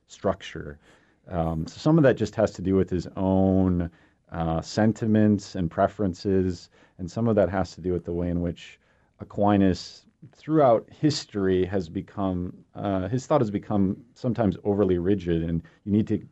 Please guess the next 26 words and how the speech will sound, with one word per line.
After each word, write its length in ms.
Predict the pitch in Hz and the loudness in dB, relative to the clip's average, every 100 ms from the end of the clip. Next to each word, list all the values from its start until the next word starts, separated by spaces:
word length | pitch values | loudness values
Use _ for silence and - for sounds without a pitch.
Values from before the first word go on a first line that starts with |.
| - | -2
always 360 | 110 127 123 | 2 4 4
be 100 | 98 | 2
going 300 | 90 101 98 | 0 2 2
back 460 | 85 95 98 101 - | 2 2 2 0 -6
to 240 | - 95 90 | -8 -4 -2
his 160 | 87 | -2
original 420 | 85 92 85 87 85 | 0 0 0 0 2
works 320 | 92 90 - | 0 0 -6
to, 220 | 92 87 - | -8 -8 -8
to 100 | 92 | -8
loosen 560 | 87 101 107 - 95 | 0 2 2 0 -2
that 260 | 87 85 - | 0 0 0
up. 280 | 82 73 - | 0 -2 -2
And 100 | 92 | 2
much 220 | 135 139 | 2 2
of 80 | 87 | 0
the 80 | |
twentieth 380 | 92 104 98 85 | -2 0 0 0
century, 480 | 95 104 104 92 82 - _ | 0 -2 -2 -6 -8 -10 _
twentieth 260 | 113 98 | -2 -2
century 240 | 98 82 82 | -2 -6 -6
theology 400 | 95 92 90 85 | 0 2 2 -2
was 160 | 82 | -6
aimed 160 | 87 85 | -4 -6
at 160 | - | -8
j-, 140 | _ | _